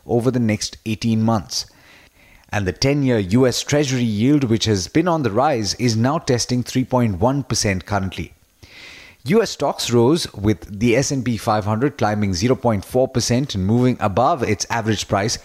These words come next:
for the past hundred days. The Dow climbed zero point two percent and the Nasdaq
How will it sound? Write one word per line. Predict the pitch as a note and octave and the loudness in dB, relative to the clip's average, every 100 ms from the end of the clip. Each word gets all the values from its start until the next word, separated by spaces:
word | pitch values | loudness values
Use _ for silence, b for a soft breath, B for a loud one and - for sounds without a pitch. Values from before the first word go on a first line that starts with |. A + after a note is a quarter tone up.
| B | B
for | C#3 | -4
the | C3 | -4
past | - F#2+ F#2+ - | -2 -4 -4 -10
hundred | - - A2+ G#2+ G2+ | -10 -4 0 0 0
days. | F#2 A2 D#2 - - B B B B | 0 0 -2 -8 -14 B B B B
The | D2+ | -4
Dow | F2+ G#2 | 0 0
climbed | C#3 A2+ F#2 E2 | 0 -2 -2 0
zero | A#2 | 0
point | A#2 G2 F2+ | 0 0 0
two | C3+ | 0
percent | B2+ A2+ A#2 C#3 D#3 | -2 -2 0 -2 -2
and | G2 F2+ | -4 -2
the | |
Nasdaq | F2+ D3 D3+ - C#2 | 2 2 0 -2 -6